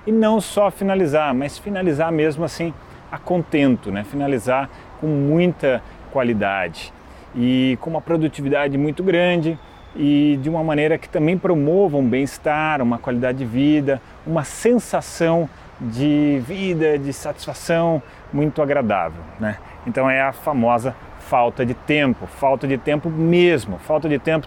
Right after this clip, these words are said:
tanto pra cumprir os nossos projetos, nossos objetivos profissionais, quanto falta de tempo pra gente curtir a família, curtir os amigos, enfim, curtir a vida mesmo, né? Então,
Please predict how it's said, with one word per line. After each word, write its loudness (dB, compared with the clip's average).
tanto 2
pra 2
cumprir 2
os 2
nossos 0
projetos, 0
nossos -2
objetivos 0
profissionais, -2
quanto 2
falta 2
de 0
tempo -2
pra 2
gente -2
curtir -2
a -2
família, 2
curtir -4
os -2
amigos, 0
enfim, -2
curtir -2
a 0
vida 2
mesmo, -2
né? -2
Então, -4